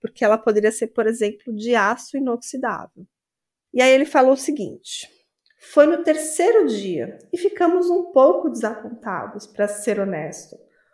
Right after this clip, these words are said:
Puxamos do leito do riacho tudo, desde peças de carro a projéteis de espingarda, todo tipo de bugiganga.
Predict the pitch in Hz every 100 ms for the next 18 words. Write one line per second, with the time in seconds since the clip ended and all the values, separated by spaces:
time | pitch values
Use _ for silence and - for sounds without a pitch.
0 | _ _ 349 349 466 466 370 294 294 294
1 | 226 262 269 302 - 349 - - 247 208
2 | 208 185 - 220 233 320 311 - 247 254
3 | 233 208 - - - 220 240 240 240 233
4 | 226 - 254 254 254 247 240 226 226 214
5 | 214 208 - - 208 190 180 202 233 226
6 | 220 208 214 - - _ _ - 339 320
7 | 330 339 302 269 262 240 233 247 247 226
8 | 175 165 170 101 -